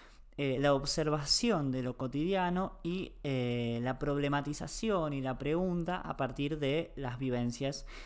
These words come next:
cotidianas. El objetivo es justamente esto, ¿no? Ejercitar la, eh, ej-, observación de la realidad, de lo cotidiano, para poder formular o para poder,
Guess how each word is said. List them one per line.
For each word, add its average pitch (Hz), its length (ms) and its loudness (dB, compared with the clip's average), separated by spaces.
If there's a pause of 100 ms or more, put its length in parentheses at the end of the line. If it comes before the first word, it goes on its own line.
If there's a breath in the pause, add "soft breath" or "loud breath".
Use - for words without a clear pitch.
(140 loud breath)
cotidianas. 120 880 0 (360 loud breath)
El 151 140 4
objetivo 196 680 4
es 156 100 0
justamente 135 640 -2
esto, 113 220 -6
¿no? 139 120 0
Ejercitar 160 1000 2
la, 139 400 0 (120)
eh, 117 520 -2
ej-, - 280 -2
observación 135 1120 2 (180)
de 120 140 0
la 117 140 2
realidad, 123 520 0
de 123 80 2
lo 120 120 -2
cotidiano, 165 640 -2 (320 loud breath)
para 202 400 2
poder 170 340 0
formular 151 760 -2
o 160 120 -6
para 151 220 -2
poder, 160 360 0